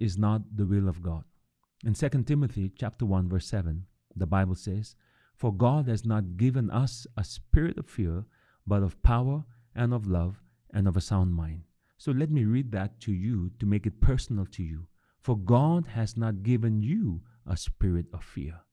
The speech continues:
God does not give fear. Fear is not from God. But God gives you a spirit of power and of love and of a sound mind. God wants you to have soundness of mind in the midst of this news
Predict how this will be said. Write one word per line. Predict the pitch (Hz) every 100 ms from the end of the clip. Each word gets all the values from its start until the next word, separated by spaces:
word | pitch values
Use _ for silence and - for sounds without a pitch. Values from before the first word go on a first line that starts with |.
| _ _ _ _ _ _ - 92
God | 113 120 104
does | 101 90
not | 104 107 107 104 87
give | 98 90
fear. | - - 165 160 160 _ _
Fear | - - 117 120 120
is | 107 98
not | 104 98 -
from | 92 85
God. | 82 82 110 - - -
But | 120 104
God | 113 147 180 120
gives | 107 170 139 139
you | 185 175 - - _ -
a | 98
spirit | - - 101 127 -
of | 117 - -
power | - 107 98 123 165 _ _ _
and | - 143
of | 165 123
love | 90 92 123 - _ _ _
and | 120 135
of |
a | 127
sound | - 170 180 175
mind. | 151 95 95 - -
God | 117 143 127
wants | 123 127 113
you | 127 104
to | -
have | 92 98 -
soundness | - 120 123 123 117
of | 107 90
mind | 98 90 87 85 92 - _ _ -
in | 110 98
the |
midst | 95 101 - - - -
of | 101 92
this | 101 98
news | 98 101 117 95 85